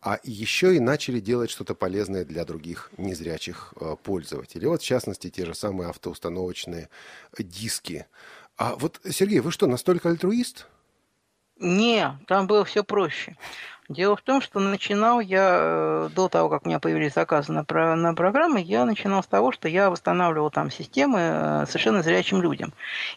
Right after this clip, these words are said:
Speaker 2: И мне каким-то образом, э, надобно было, э, как бы, да, с этими компьютерами справляться. Вот, э, ну, я, соответственно, для себя сдел-, сделал C D-диск, с, с которого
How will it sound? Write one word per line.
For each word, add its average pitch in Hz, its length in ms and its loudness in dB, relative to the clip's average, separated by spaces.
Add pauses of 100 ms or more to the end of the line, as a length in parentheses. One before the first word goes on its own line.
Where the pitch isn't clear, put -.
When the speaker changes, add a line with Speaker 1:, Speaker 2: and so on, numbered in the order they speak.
Speaker 2:
И 175 60 2
мне 240 240 4
каким-то - 640 -2
образом, 214 640 2 (240)
э, 160 480 4
надобно 185 540 2
было, 185 600 2
э, - 240 -4
как 151 240 0
бы, 147 100 -4
да, 208 260 4
с - 100 -14
этими 175 260 -2
компьютерами 196 500 -2
справляться. 180 720 0 (960)
Вот, 147 380 -2 (120)
э, 139 200 0
ну, 190 280 2
я, 320 200 4
соответственно, 247 460 0
для 196 100 -10
себя 202 260 -4
сдел-, 165 280 -8 (420)
сделал 190 420 0
C 180 160 -14
D-диск, 160 440 -8
с, - 300 -18
с - 20 -20
которого 151 580 0